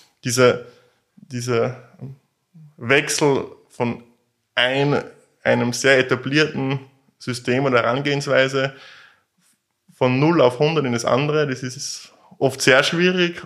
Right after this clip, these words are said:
Und was, was ich eben gelernt habe, ist, wenn man, wenn man es schafft, sozusagen, sie zu überzeugen, okay,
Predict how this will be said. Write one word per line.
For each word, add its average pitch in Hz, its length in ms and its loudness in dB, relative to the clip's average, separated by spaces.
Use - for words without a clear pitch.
Und 123 240 -4
was, - 380 -6
was 123 140 -10
ich 139 160 -8
eben 131 140 -4
gelernt 120 340 0
habe, 123 160 -8
ist, 123 100 -12
wenn 117 120 -4
man, 117 260 -6
wenn 127 180 -8
man 120 380 -10
es 117 100 -8
schafft, 135 360 0
sozusagen, 123 320 -4
sie 123 160 -12
zu - 100 -10
überzeugen, 123 500 -2
okay, 143 400 -4